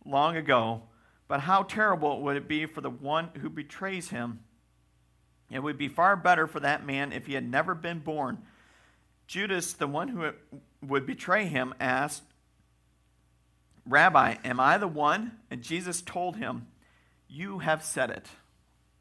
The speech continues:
Then skip down to verse forty-seven. This is after the, the meal, after the garden.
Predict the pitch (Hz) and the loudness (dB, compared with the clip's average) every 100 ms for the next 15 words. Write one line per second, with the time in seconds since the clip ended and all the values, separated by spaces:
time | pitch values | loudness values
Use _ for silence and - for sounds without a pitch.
0 | _ _ _ _ _ _ _ _ _ _ | _ _ _ _ _ _ _ _ _ _
1 | _ _ _ - 139 - 175 - 151 143 | _ _ _ -8 -8 -6 -4 0 0 0
2 | 135 135 - 139 127 - 143 127 117 - | -2 -4 -6 -6 -6 -4 0 0 0 -10
3 | - _ _ _ _ _ _ _ _ _ | -18 _ _ _ _ _ _ _ _ _
4 | _ _ _ _ _ _ _ _ _ _ | _ _ _ _ _ _ _ _ _ _
5 | - 131 127 120 123 131 139 - 143 139 | -10 -10 -8 -4 4 6 6 2 -4 -2
6 | 139 - - - 127 127 120 - - 117 | -6 -14 -20 -2 0 0 -4 -16 -20 -8
7 | 123 127 131 127 - 117 127 139 135 127 | -6 -2 0 0 2 2 2 0 -8 -4
8 | 135 123 120 120 120 117 | 4 4 4 0 -4 -6